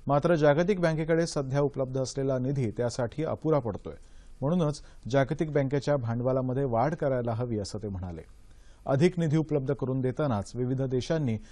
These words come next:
नाविन्यपूर्ण उपाय शोधणं, माहितीचं आदानप्रदान, एकत्रित प्रयत्न आणि खासगी क्षेत्रासह सर्व विकासाभिमुख संस्थांचा त्यात सहभाग आवश्यक असल्याचंही जेटली म्हणाले.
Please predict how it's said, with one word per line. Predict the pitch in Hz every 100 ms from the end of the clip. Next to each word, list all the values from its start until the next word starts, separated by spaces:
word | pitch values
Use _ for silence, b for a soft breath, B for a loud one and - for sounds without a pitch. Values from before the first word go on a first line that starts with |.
| B -
नाविन्यपूर्ण | 135 143 170 175 165 156
उपाय | 147 135 127
शोधणं, | 117 127 131 160 - b b 120
माहितीचं | 127 139 139 127
आदानप्रदान, | 127 113 139 147 156 151 160 b b b
एकत्रित | 143 147 185 208 214 214
प्रयत्न | 156 135 127 113 b b
आणि | 127 - 151
खासगी | 135 131 175
क्षेत्रासह | 185 160 156 156 - 143 160
सर्व | - 156 160 170
विकासाभिमुख | 139 120 139 156 147 139 175
संस्थांचा | - 131 123 135 139 151 147
त्यात | 139 127 -
सहभाग | - 123 131 113 98
आवश्यक | - 117 135 180 147
असल्याचंही | - 117 - 101 98 - - 110
जेटली | 107 104 98
म्हणाले. | 87 80 -